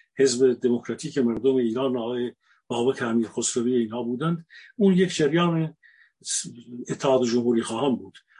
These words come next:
اما اتحاد جمهوری خواهان لایک دموکرات در واقع که عرض کردم هوشنگ کشاورز صدر و دیگران بودن، از همون آغاز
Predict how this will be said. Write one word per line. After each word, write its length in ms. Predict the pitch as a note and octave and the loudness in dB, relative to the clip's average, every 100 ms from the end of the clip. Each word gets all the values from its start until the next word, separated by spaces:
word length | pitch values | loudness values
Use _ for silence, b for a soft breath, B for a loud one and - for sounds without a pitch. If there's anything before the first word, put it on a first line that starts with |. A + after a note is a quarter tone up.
| - | -4
اما 240 | D3+ E3+ | 0 2
اتحاد 460 | C#3+ - E3 F3+ E3 | 0 -2 -4 -2 -2
جمهوری 440 | C3 C3 C3+ B2 | -2 -2 -2 -4
خواهان 540 | A#2 A#2+ B2+ B2 A#2+ - _ _ - | -8 -6 -4 -6 -8 -12 _ _ -4
لایک 360 | C3 C3+ A#2+ | 2 2 2
دموکرات 600 | - B2 B2 - E3 E3 - | 2 2 2 0 -4 -4 -12
در 120 | A#2 | -12
واقع 460 | A2 A#2 A2+ D#3 F3 - b b | -10 -10 -6 -4 -4 -10 b b
که 120 | C#3 | -4
عرض 260 | C#3 C3+ - | -2 -2 0
کردم 440 | C3+ A#2+ B2 A2+ _ _ _ _ B2+ | -2 0 0 -2 _ _ _ _ -8
هوشنگ 340 | A2+ C#3+ B2+ | 0 2 2
کشاورز 480 | B2 A2 A#2+ B2 A2 | 0 -4 -2 -2 -4
صدر 260 | - B2 | -4 -2
و 60 | A#2+ | -2
دیگران 460 | G#2 A2+ A#2 A#2 A#2 | -2 -4 -4 -4 -6
بودن، 360 | A#2 E3+ E3 B B | -4 -4 -6 B B
از 160 | - - | -6 -2
همون 260 | F#3 F#3 F3+ | 0 0 0
آغاز 600 | C#3 C#3+ D3+ F3+ F3 - | -2 -2 2 2 2 -4